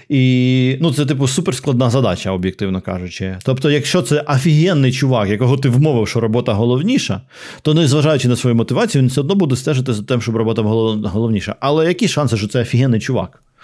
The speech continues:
Як з динозаврами, да? Типу, п'ятдесят на п'ятдесят. І тому є, ну, типу,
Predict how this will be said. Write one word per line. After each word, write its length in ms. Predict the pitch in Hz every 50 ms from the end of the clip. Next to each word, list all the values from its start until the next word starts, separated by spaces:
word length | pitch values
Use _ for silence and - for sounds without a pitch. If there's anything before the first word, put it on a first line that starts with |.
| - - - - - - - _
Як 180 | - 160 202 202
з 20 |
динозаврами, 640 | 196 302 294 262 190 233 135 113 104 98 98 101 101
да? 160 | 98 135 190 -
Типу, 220 | - 123 117 110
п'ятдесят 240 | - 131 - 214 254
на 80 | 233 165
п'ятдесят. 500 | - 226 - - - 113 95 90 - -
І 160 | - - 147
тому 440 | 135 190 208 220 214 214 196 185 175
є, 320 | 170 180 190 202 196 180 - 160 147
ну, 120 | 156 180 170
типу, 680 | - 165 139 160 160 151 147 147 147 143 139 139 135